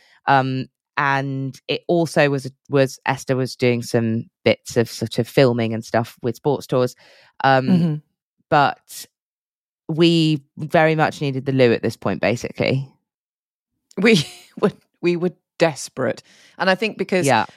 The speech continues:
Speaker 2: both of us, we, we get stage fright, don't we, in the hotel room
Speaker 1: Yeah.
Speaker 2: kind of thing, 'cause the bathroom's just there. And we were like,
Speaker 1: But
Speaker 2: "Well, it
Speaker 1: also,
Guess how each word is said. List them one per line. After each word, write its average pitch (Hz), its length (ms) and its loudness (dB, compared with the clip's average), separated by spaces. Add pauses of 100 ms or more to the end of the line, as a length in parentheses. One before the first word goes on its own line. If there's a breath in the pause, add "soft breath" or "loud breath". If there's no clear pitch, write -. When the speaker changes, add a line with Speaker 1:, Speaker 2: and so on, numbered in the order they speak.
Speaker 2:
both 226 240 2
of 190 100 -2
us, 170 220 0 (160)
we, 196 260 -4
we 214 120 -4
get 160 200 -2
stage 147 300 -2
fright, 135 260 0
don't 139 160 0
we, 139 120 -4
in 135 80 -4
the 143 80 -6
hotel 147 400 0
room 147 420 2
Speaker 1:
Yeah. 135 280 4
Speaker 2:
kind 139 120 0
of 135 60 -8
thing, 139 340 -2
'cause 147 180 -8
the - 80 -12
bathroom's 135 360 -2
just - 220 -16
there. 220 340 2 (340 loud breath)
And 202 120 -2
we 214 80 2
were 202 100 -2
like, 190 180 -2
Speaker 1:
But 285 80 0
Speaker 2:
"Well, 285 60 4
it 294 60 4
Speaker 1:
also, 330 80 -2